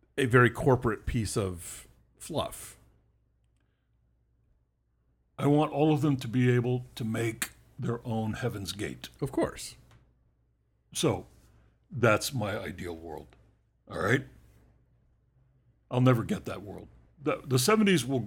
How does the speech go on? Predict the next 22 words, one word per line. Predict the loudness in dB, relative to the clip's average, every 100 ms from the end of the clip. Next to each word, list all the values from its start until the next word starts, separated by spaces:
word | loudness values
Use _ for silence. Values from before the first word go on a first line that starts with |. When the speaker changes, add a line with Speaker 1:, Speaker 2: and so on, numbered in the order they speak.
| 4
Speaker 2:
never | 4 4 -2 -4
come | -6
back. | -6 -10 -10
Speaker 1:
No. | -6 -6 -8 -20 -8
Speaker 2:
We | 2 4
now | 4 2 2
live | 2 4 4 2 -10 -20 -20 -20 -20 _ _ -4
in | 0 2
an | 2
even | 2 0 -2
worse | -2 2 2 2 -2 -8 -8
<laughs> | -12 -6
Speaker 1:
Yeah. | -6 -6 -8
Speaker 2:
timeline. | -4 -2 -4 -8 -12 -14 -18 -20 -14
Speaker 1:
Wes | -4 0 4 6
Anderson | 6 6 4 4
has | 4
somehow | 2 2 2
managed | 4 2 0 -2
to, | -4
like, | -2 -4 -6 -14 -20 _ -8
not | -2 -2 -2